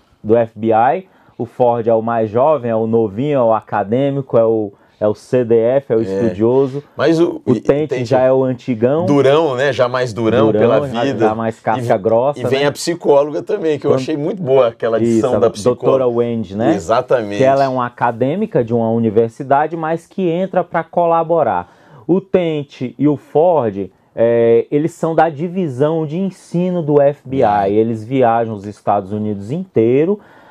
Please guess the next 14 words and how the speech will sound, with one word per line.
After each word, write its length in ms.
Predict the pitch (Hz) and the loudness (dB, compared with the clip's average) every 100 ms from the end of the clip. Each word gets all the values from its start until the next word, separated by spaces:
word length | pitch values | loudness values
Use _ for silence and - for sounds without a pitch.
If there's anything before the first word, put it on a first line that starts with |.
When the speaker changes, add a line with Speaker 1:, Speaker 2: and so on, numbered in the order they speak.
| - 123 | -20 -2
Speaker 1:
é, 380 | 117 120 117 117 | 2 4 4 2
ministrando 720 | 127 185 196 - - 165 156 | 2 0 -2 -2 -2 0 0
cursos 800 | 143 - 190 226 220 - 202 - | -6 -4 0 0 0 -4 -10 -8
pra, 540 | - 156 139 120 98 104 110 | -2 0 2 0 -4 -10 _
pra 480 | 117 113 107 98 90 - | -2 0 0 -2 -6 -6
as, 200 | 113 - _ _ | -10 -10 _ _
as 220 | - 123 120 | -2 -2 0
unidades 640 | 180 175 117 135 143 107 | -2 0 0 0 -2 -2
do 120 | 120 | -2
F 220 | 120 113 | 0 -4
B 120 | 104 110 | -2 0
I 240 | 101 98 | 0 -2
nos 240 | 110 147 | -4 -6
estados, 760 | 156 - - 104 117 160 185 | -8 -8 -2 0 0 -4 -10